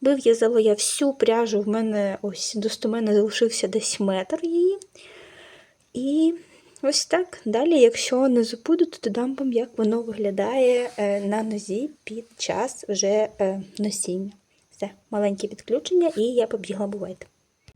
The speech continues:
Привіт! Зараз така погода, що будь-яке освітлення помічне, тому ви можете бачити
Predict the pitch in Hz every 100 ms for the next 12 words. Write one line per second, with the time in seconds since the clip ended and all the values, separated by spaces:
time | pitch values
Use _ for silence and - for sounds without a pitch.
0 | _ - 233 214 180 - - 208 190 208
1 | 208 - 196 202 208 208 202 208 - 214
2 | 214 208 208 208 208 208 202 - - 208
3 | 202 208 214 208 - 269 302 339 233 220
4 | 226 226 214 214 220 214 208 214 214 -
5 | - -